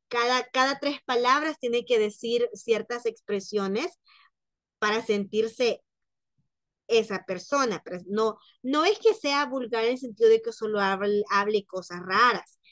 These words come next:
sino de que hay personas, ustedes han, se han topado, hay personas que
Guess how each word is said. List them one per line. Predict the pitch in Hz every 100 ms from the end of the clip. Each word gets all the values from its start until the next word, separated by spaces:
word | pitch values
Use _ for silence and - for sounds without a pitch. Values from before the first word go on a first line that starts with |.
| - _
sino | 233 226 214
de | 220 233
que | - 247 -
hay | 208
personas, | 208 240 247 240 214 247 - _ _ _ _ _ _ _ _
ustedes | - 190 196
han, | 202 196
se | 214
han | 202
topado, | 226 254 226 202
hay | 214
personas | 220 208 202 220 _
que | 220 240